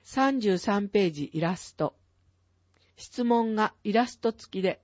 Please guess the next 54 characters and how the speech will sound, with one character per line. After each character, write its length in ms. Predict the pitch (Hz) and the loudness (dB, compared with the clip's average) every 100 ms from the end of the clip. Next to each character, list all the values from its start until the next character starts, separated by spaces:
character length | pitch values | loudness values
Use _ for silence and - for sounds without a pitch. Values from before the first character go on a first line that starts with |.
| _ | _
示 360 | - - 196 202 | -16 -6 -2 -2
さ 140 | 202 | 0
れ 120 | 175 | -2
て 160 | 160 123 | -2 -6
い 100 | 113 | -6
ま 160 | 90 127 | -8 -12
す。 320 | - _ _ _ _ _ _ _ _ _ _ _ _ | -16 _ _ _ _ _ _ _ _ _ _ _ _
勤 300 | - 269 285 | -2 0 2
務 80 | 285 | 0
時 120 | 262 | -2
間 240 | 262 208 170 | 0 0 0
が 100 | 160 | -2
長 280 | 175 175 | -2 -2
く、 260 | 170 - 135 _ _ _ _ | -6 -6 -10 _ _ _ _
家 180 | - 247 | -2 -2
事 180 | 208 175 | 2 2
や 180 | 139 _ - | 2 _ -8
育 240 | 247 - | -6 -2
児 180 | 254 214 | -2 -2
に 220 | 165 143 _ _ _ _ | -4 -4 _ _ _ _
参 300 | - 214 220 | -6 -4 -2
加 180 | 214 | -4
し 80 | 214 | -4
た 140 | - 220 | -4 -4
く 100 | - | -2
て 140 | 170 | -2
も 180 | 156 131 | -2 0
で 160 | 185 | -2
き 80 | - | -2
て 140 | - 170 | 0 0
い 80 | |
な 180 | 160 190 | 2 0
い 60 | 214 | 0
こ 120 | 220 | -4
と 140 | - | 0
は 80 | 185 | 0
あ 60 | 147 | 0
り 100 | 165 | 0
ま 160 | 185 | -2
せ 180 | 208 214 | -2 -2
ん 100 | 180 | -4
か？ 240 | - 156 - _ _ _ _ _ _ _ - | -4 -8 -8 _ _ _ _ _ _ _ 0
夜 240 | 202 202 | 4 6
遅 220 | 170 180 214 | 6 4 -2
く 120 | 240 | 0
ま 140 | 220 | 2
で 100 | 170 | 0
仕 140 | 160 175 | 0 0
事 280 | 208 220 | 0 2
を 80 | 214 | 2
し 140 | 214 - | 2 0
て 240 | 202 196 | 2 4
い 40 | |
る 180 | 180 180 | 4 0